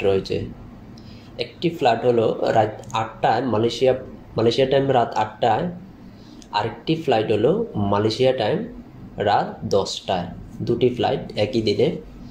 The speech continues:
দুটি ফ্লাইট টিকিটের দাম কিন্তু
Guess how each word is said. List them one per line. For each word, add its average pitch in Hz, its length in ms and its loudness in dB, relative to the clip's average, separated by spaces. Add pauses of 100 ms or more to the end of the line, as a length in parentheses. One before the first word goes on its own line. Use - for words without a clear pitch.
(1500)
দুটি 135 320 4
ফ্লাইট 127 360 0 (240)
টিকিটের 123 440 2
দাম 120 220 2
কিন্তু 120 240 0